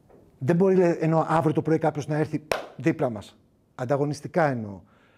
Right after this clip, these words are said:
Αλλά θα χαρώ πάρα πολύ να έρθει, γιατί θα βρω επιτέλους έναν άνθρωπο που να έχει δουλέψει τόσο πολύ εκτός από τη δουλειά του. Γιατί εμείς ό,τι στήσαμε, τα στήσαμε παράλληλα με τα μωρά μας,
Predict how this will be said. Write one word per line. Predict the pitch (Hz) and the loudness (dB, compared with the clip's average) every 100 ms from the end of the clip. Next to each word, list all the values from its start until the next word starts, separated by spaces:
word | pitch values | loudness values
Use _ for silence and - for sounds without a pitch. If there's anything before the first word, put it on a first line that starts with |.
| _ _ | _ _
Αλλά | 160 165 | -2 -2
θα | 151 | -2
χαρώ | 151 196 | -2 -2
πάρα | 233 247 240 | 0 -2 -2
πολύ | 190 | -2
να | 175 | -4
έρθει, | 165 175 | -4 -6
γιατί | 190 175 | -6 -6
θα | 190 | -6
βρω | 175 | -4
επιτέλους | 202 - 190 - | -6 -4 -6 -4
έναν | 180 | -6
άνθρωπο | 175 175 180 | -6 -8 -8
που | |
να | 175 | -6
έχει | 170 | -4
δουλέψει | 147 160 160 - | -4 -6 -8 -12
τόσο | - 156 - 170 | -4 -2 -2 -8
πολύ | - 131 143 156 - - _ - | -6 -4 -2 -4 -8 -20 _ -6
εκτός | 180 180 - 220 220 | -6 -6 -4 -4 -4
από | 151 | -8
τη | 131 | -10
δουλειά | 113 107 92 | -10 -10 -12
του. | - | -14
Γιατί | 120 135 165 | -14 -8 -6
εμείς | 165 180 | -6 -6
ό,τι | 226 220 | -6 -6
στήσαμε, | - 190 185 185 202 - - _ | -6 -6 -4 -6 -6 -12 -20 _
τα | 160 | -6
στήσαμε | 208 208 214 | -6 -4 -4
παράλληλα | 214 196 175 202 226 208 120 80 - - - | -2 -2 0 0 0 0 -4 -10 -20 -20 -8
με | 160 | -4
τα | 165 | 0
μωρά | 170 175 208 214 | 0 0 -2 -2
μας, | 135 104 | -4 -10